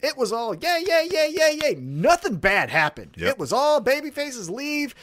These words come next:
Speaker 1: excited, yay, yay, yay. And that's good to a certain extent until, okay, do the bad guys ever get a win? And that's what I'm saying. They might get a win here because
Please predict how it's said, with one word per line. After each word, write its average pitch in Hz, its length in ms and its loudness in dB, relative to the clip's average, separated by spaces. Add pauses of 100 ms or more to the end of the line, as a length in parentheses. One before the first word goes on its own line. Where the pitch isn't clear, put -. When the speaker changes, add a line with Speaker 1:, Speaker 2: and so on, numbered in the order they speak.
(140)
Speaker 1:
excited, 220 640 -2
yay, 262 240 2
yay, 254 160 2
yay. 247 460 2 (520)
And 220 140 -2
that's 254 180 2
good 381 300 -4
to 254 100 -4
a 240 60 -2
certain 330 300 -6
extent 185 400 -4 (100)
until, 240 680 2 (840)
okay, 233 280 -2
do 175 160 -2
the 156 100 -6
bad 175 220 0
guys 175 260 2
ever 156 140 0
get 156 160 -2
a - 20 -4
win? 123 440 2 (260)
And 117 180 -12
that's 180 240 2
what 170 100 0
I'm 139 80 -2
saying. 165 400 -2 (640)
They 156 120 6
might 160 220 6
get 160 160 6
a 160 40 6
win 277 280 4
here 170 220 4
because 143 580 2